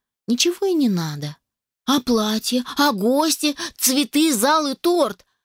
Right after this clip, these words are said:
обиженно перечислила подруга. «Где же праздник?» «Ну какой праздник, Лес, сама подумай», отозвалась я. «Обычная скромная церемония,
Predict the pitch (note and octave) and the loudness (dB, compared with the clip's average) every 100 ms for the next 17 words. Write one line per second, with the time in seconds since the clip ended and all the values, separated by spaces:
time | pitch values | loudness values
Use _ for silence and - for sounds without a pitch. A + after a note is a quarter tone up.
0 | _ _ - G3+ F#3 A#3+ A3+ A#3 A3+ A3+ | _ _ -6 -2 0 2 2 0 0 0
1 | A3+ - A#3 A3 G#3+ G#3+ G3+ G#3+ G#3 A3 | 0 0 -2 0 0 0 -2 -2 0 0
2 | G3 G#3 - _ _ - G#3 D#4+ A4+ - | 0 -4 -6 _ _ -4 0 0 0 0
3 | B4 D#4 F#3+ F3+ _ _ _ _ _ _ | 0 0 -4 -8 _ _ _ _ _ _
4 | _ _ _ _ _ _ - A3+ B3 C#4 | _ _ _ _ _ _ -2 -2 0 -2
5 | D4+ C#4+ A3+ F#3 E3 E3 F#3+ F3 D#3 G#3 | -2 0 0 0 -2 -6 -2 -2 0 0
6 | A#3 F#3+ D#3+ D3+ D3 C#3 - _ - - | 2 0 -2 -2 -2 -4 -6 _ -10 -2
7 | F3+ D#3+ E3+ D3+ - D3+ C#3+ - _ _ | -2 0 0 -2 -2 -4 -4 -8 _ _
8 | _ A3 G3 D4 - C#4 B3 - G#3 B3+ | _ -2 0 0 0 0 -2 -2 0 2
9 | B3 A3+ G#3+ F#3+ F3 D#3 D#3 D3+ D3+ | 0 0 0 0 0 -2 -2 -2 -4